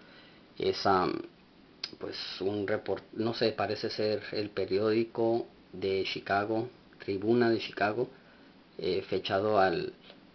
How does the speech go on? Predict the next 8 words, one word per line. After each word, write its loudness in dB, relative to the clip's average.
domingo, 4
junio 2
veinticuatro, 0
mil 2
novecientos 0
setenta 0
y -2
tres. -4